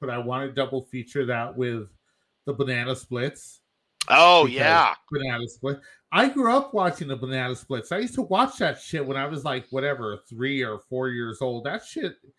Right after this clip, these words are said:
Speaker 1: I know the Banana Split. So the idea that
Speaker 2: I
Speaker 1: somebody
Speaker 2: haven't seen
Speaker 1: said
Speaker 2: that one yet, but I have seen
Speaker 1: Well,
Speaker 2: Willy's Wonderland.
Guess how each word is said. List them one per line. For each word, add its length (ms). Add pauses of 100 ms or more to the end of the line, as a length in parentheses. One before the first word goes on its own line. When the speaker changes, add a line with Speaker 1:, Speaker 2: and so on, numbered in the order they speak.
(320)
Speaker 1:
I 140
know 260
the 80
Banana 380
Split. 400
So 140
the 160
idea 420
that 160
Speaker 2:
I 40
Speaker 1:
somebody 280
Speaker 2:
haven't 140
seen 120
Speaker 1:
said 140
Speaker 2:
that 160
one 180
yet, 240 (560)
but 80
I 60
have 120
seen 120
Speaker 1:
Well, 240
Speaker 2:
Willy's 180
Wonderland. 560